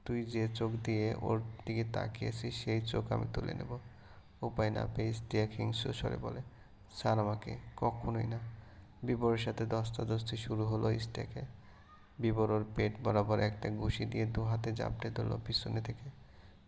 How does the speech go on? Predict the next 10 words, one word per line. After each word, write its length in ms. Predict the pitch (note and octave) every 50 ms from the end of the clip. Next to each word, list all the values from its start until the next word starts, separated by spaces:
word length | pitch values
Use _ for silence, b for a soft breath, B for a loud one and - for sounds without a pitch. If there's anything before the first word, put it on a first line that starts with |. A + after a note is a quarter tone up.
| - -
ইস্তিয়াক 380 | B2+ B2+ - - - A#2+ A#2 A2+ A#2
নিজেকে 360 | A2+ A2 A2 A2+ A2 A#2 A2+
ছাড়াতে 480 | - - - A2 G#2+ G#2 G#2 G#2+ - A#2
পারছিল 380 | A2+ A#2 A#2 A2+ A2+ - B2+ A#2+
না। 200 | A#2+ B2 B2 B2 -
বিবরের 440 | - A2+ A2 A2 A2+ A2 A2 A2 A2
গায়ের 300 | - - G#2+ G#2+ G#2+ G#2+
শক্তির 440 | - - - A2 A2 - - - A2
সাথে 280 | A2 A2+ G#2+ - A#2 A2
কখনোই 400 | - A#2 A2+ A2+ A#2 A2+ A2